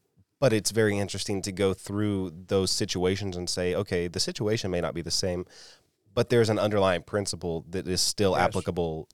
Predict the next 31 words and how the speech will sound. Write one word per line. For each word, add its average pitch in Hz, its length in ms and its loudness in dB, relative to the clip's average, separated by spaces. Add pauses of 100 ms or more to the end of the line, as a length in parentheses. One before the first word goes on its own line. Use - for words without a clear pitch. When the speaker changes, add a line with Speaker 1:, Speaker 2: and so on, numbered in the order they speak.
Speaker 1:
to 90 480 -2 (640)
every 110 240 2
generation." 80 580 -2 (540)
Um, 92 560 4 (960)
you 127 120 6
know, 113 80 10
we, 110 160 4
we 110 160 2
ask 107 220 4
our 98 60 2
guest 95 300 0
when 92 100 -2
we 92 80 2
have 92 140 0
'em 87 140 0
on 82 80 2
the 80 80 -4
podcast, 85 440 -2
"What 92 240 0
if 92 160 -6
you, 101 480 -2
if 98 160 -8
you 123 120 2
were 120 100 4
gonna 92 320 4
leave 98 320 -2
the 95 140 0
earth 87 120 0
today, 80 380 -8 (720)
what 110 240 6
is," 101 340 2